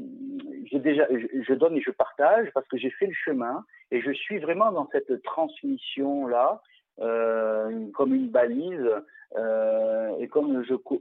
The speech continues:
je connais un peu les mécanismes, euh, je me dis que les mettre au, mettre au service ce savoir, au service des autres, euh,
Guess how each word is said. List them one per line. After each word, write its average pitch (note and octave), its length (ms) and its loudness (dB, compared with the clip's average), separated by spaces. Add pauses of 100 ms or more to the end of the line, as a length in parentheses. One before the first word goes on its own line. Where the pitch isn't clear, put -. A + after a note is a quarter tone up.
(120)
je A#2+ 60 -4
connais D3+ 320 -2
un D3 100 0
peu C#3 140 -2
les C3 120 2
mécanismes, B2+ 760 -2 (420)
euh, G#2+ 560 0
je A2+ 60 -8
me A#2 160 -2
dis C3 220 -8
que A#2 260 0
les A#2 140 -2
mettre C3 260 0
au, G#2+ 380 -4
mettre C#3 260 0
au C3+ 80 0
service C3+ 400 -2
ce B2+ 180 -4
savoir, B2 800 4 (260)
au G#2+ 100 -8
service C3 340 0
des A#2 220 0
autres, D3+ 440 2 (380)
euh, A2 800 0